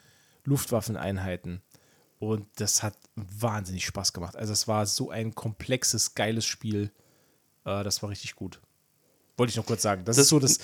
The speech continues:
Speaker 2: nee,
Speaker 1: das ist
Speaker 2: alles
Speaker 1: so das,
Speaker 2: okay.
Speaker 1: was ich mit Command and Conquer verbinde, weil die, die Ursprungsteile, klar, also das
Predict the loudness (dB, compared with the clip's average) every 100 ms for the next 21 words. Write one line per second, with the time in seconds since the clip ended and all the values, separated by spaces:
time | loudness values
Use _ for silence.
0 | 2 6 10 10 10 12 12 12 12 10
1 | 8 8 6 6 6 8 8 6 4 6
2 | 6 4 4 2 0 -12 -20 -20 -20 -6
3 | 6 8 8 8 4 4 2 4 6 4
4 | 2 6 8 6 2 0 -2